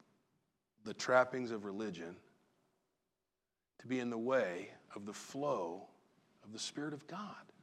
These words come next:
where we're not seen, which is ironic that I'm standing in front of you under these hot white spotlights <laughs> saying, "Don't be seen." But where we're not seen,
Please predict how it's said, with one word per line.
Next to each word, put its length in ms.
where 220
we're 340
not 320
seen, 680
which 140
is 120
ironic 520
that 100
I'm 140
standing 400
in 100
front 220
of 80
you 140
under 160
these 200
hot 280
white 200
spotlights 600
<laughs> 20
saying, 260
"Don't 220
be 100
seen." 440
But 120
where 160
we're 180
not 360
seen, 640